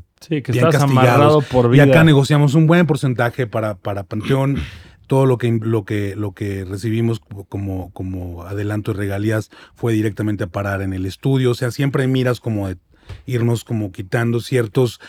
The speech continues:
Speaker 2: intermediarios para poder hacer nuestra música con
Speaker 1: Y,
Speaker 2: mayor libertad,
Speaker 1: y no vivir
Speaker 2: ¿no?
Speaker 1: endeudados con la disquera
Speaker 2: Exactamente,
Speaker 1: que
Speaker 2: ¿no? Entonces, de repente, la disquera para el segundo disco, para Compañeros, ¿a dónde se quieren ir, no? ¿Quieren irse a Estados Unidos? ¿Quieren irse a, a,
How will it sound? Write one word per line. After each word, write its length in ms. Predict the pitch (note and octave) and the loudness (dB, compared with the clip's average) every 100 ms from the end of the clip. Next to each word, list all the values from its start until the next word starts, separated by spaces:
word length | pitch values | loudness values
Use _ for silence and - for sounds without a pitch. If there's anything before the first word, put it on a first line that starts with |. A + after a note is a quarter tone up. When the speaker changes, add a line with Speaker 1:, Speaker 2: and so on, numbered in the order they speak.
| - | -6
Speaker 2:
intermediarios 840 | C3 A#2 G#2+ A2 G#2 A#2+ A#2+ A#2+ - | -4 -2 0 0 2 4 4 2 -2
para 200 | G#2 F2+ | -6 -6
poder 240 | G#2+ G#2 | -4 -2
hacer 140 | G2+ G#2+ | -2 -4
nuestra 200 | G#2 G#2 | -4 -4
música 440 | G2+ A2 G#2 G#2 - _ _ _ _ _ _ _ | -6 -6 -8 -12 -14 _ _ _ _ _ _ _
con 100 | D3 | -6
Speaker 1:
Y, 20 | A2+ | -4
Speaker 2:
mayor 320 | G#2+ A#2 B2 | -4 -4 -4
libertad, 240 | B2+ C3 | -2 -2
Speaker 1:
y 20 | C3 | 2
no 140 | D3+ | 4
vivir 220 | D#3 D3+ | 6 6
Speaker 2:
¿no? 60 | D3+ | 4
Speaker 1:
endeudados 680 | C#3+ B2+ C3 C#3+ C#3+ C#3 | 4 4 6 6 4 2
con 160 | - B2+ | -2 -2
la 80 | B2 | 0
disquera 340 | B2 - C3 | -2 2 2
Speaker 2:
Exactamente, 600 | C3+ C3+ B2 C#3+ C#3+ D#3 | 4 4 4 4 6 4
Speaker 1:
que 80 | D3 | 4
Speaker 2:
¿no? 60 | D#3 | 2
Entonces, 180 | D#3+ D3 | 4 2
de 40 | |
repente, 400 | A2+ D3+ E3+ D#3 - - - | 2 2 2 2 -2 -20 -8
la 100 | C3 | -2
disquera 400 | B2 A#2 - D3+ | 0 0 4 4
para 160 | C3 C3 | 6 2
el 60 | A#2+ | 2
segundo 280 | C3 D3 C#3+ | 2 2 2
disco, 220 | - A#2+ | 0 -2
para 160 | A2+ | -2
Compañeros, 560 | G#2 A2+ B2 C3+ C#3 B2+ | -2 -4 -2 -2 -2 0
¿a 40 | |
dónde 180 | C#3+ D3+ | 0 2
se 120 | A#2 | 0
quieren 300 | A2 C3 B2+ | 2 4 6
ir, 180 | B2+ B2 | 4 4
no? 260 | A#2+ C3 C#3+ - - - | 2 0 -2 -10 -20 -4
¿Quieren 220 | C#3+ C3+ | -2 -2
irse 160 | A#2 | -4
a 20 | A#2+ | -4
Estados 320 | C3 A#2+ A2+ | 0 0 -2
Unidos? 480 | A#2+ C3 B2+ C3 - | -2 -2 -2 -4 -4
¿Quieren 240 | C3+ B2+ | -4 -4
irse 180 | A#2+ B2+ | -2 0
a, 480 | A2+ G#2 G2+ G2+ | 0 -2 -8 -8
a, 60 | G2+ | -10